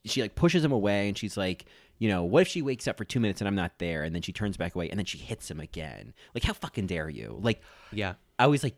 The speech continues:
Speaker 1: "Was this in the script? Because this is, like,
Speaker 2: <laughs>
Speaker 1: this is so,
Speaker 2: Yeah,
Speaker 1: this, let's give
Speaker 2: yes.
Speaker 1: this to Sally. This is a great
Speaker 2: Yes.
Speaker 1: choice."
Speaker 2: Ugh, it is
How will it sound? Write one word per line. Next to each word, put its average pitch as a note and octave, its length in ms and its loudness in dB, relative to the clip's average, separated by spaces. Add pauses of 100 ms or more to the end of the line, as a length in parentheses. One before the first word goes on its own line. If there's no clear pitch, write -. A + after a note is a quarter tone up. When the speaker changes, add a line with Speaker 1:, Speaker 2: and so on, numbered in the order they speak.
Speaker 1:
"Was F#2+ 200 4
this C3 200 0
in C3+ 100 2
the A2+ 60 0
script? - 480 0
Because E2 340 -4
this A#2 240 0
is, E2 200 -8
like, - 160 -8 (360)
Speaker 2:
<laughs> - 320 -20
Speaker 1:
this - 380 10
is F#3+ 80 12
so, - 160 12
Speaker 2:
Yeah, A#2+ 480 10
Speaker 1:
this, G#2 160 8
let's F#3 140 8
give G#2+ 100 4
Speaker 2:
yes. E3+ 140 10
Speaker 1:
this E3 160 6
to E2+ 120 2
Sally. D#2+ 800 -2
This C#3 180 6
is G2+ 80 0
a G2 40 2
great A2 300 4
Speaker 2:
Yes. B2+ 220 4
Speaker 1:
choice." F#2+ 640 2 (200)
Speaker 2:
Ugh, A2 380 0 (320)
it A#2+ 160 -2
is F#2+ 540 -4